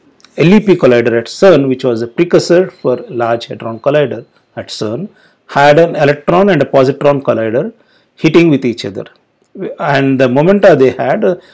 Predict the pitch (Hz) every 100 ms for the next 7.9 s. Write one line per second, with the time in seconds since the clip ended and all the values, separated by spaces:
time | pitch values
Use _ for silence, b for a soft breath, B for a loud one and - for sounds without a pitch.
0 | b - 147 151 156 170 147 147 147 127
1 | 127 147 170 - _ - 127 123 120 120
2 | _ _ _ - - 165 - 143 131 147
3 | 127 139 147 127 117 127 139 175 139 123
4 | 120 107 107 104 - _ _ _ _ _
5 | _ _ _ _ _ _ _ - 165 190
6 | 220 180 170 160 170 165 180 143 131 123
7 | 117 117 120 117 139 - - 139